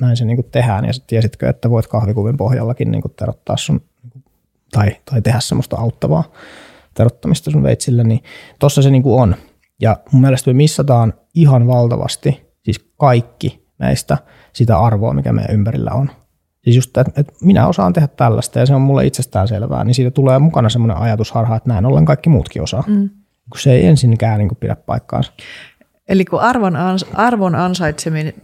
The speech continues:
Speaker 2: arvon ansaitseminen on niinku yksi, e-, e-,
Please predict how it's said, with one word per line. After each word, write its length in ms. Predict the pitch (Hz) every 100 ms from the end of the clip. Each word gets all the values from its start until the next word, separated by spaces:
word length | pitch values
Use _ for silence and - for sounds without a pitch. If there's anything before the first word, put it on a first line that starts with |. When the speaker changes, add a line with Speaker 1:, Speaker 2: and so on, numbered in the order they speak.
| - 170 170 _ -
Speaker 2:
arvon 560 | 214 233 208 170 165 147
ansaitseminen 840 | 165 175 160 135 139 - 139 135 135
on 80 |
niinku 220 | 143 151 147
yksi, 380 | 147 - - - - -
e-, 40 |
e-, 60 | -